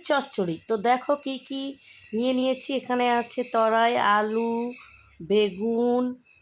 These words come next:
আর, উম, দেখিয়ে দিচ্ছি হাত দিয়ে, আর আছে, আহ, কুমড়ো শাক।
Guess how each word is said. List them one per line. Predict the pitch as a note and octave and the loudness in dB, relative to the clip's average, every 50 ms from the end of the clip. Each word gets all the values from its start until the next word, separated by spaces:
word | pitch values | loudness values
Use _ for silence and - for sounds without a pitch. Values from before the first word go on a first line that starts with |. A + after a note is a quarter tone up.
| _ _ _ _ _ - F3+ F#3+ | _ _ _ _ _ -2 0 2
আর, | G3 G3 G3 G3 F#3+ F#3+ F#3+ F#3 F#3+ | 4 4 4 4 4 2 2 0 -4
উম, | F#3+ F#3 F#3+ F#3+ F#3+ F3+ E3+ | -4 -4 -4 -4 -4 -4 -2
দেখিয়ে | F3 A3 A3 - - B3+ B3+ | -2 -2 -2 0 -2 0 0
দিচ্ছি | A3+ B3 B3 - - C#4+ | 0 -2 -4 -4 -4 -2
হাত | B3 G#3+ A3+ A3 G3+ G3 | 0 2 0 0 0 -4
দিয়ে, | A3+ A#3+ C4 D#4 - - _ _ _ _ _ _ _ _ - | -2 0 0 0 -2 -4 _ _ _ _ _ _ _ _ 0
আর | F#3+ G3 G3+ G#3 G3 G#3+ | 2 2 4 4 4 4
আছে, | G#3 G#3 G#3 - - - - B3 B3+ C4+ D#4+ G#4 - _ _ _ _ _ _ _ _ - | 2 2 0 -6 -6 -2 0 2 2 2 2 0 -6 _ _ _ _ _ _ _ _ -2
আহ, | G3 G#3 A3 A3 G#3+ | 0 2 2 2 0
কুমড়ো | - C#4 C#4 C4+ C4 B3+ A#3+ | -2 -4 -2 0 2 2 0
শাক। | - - - G3 E3+ D#3 | 0 0 0 0 0 0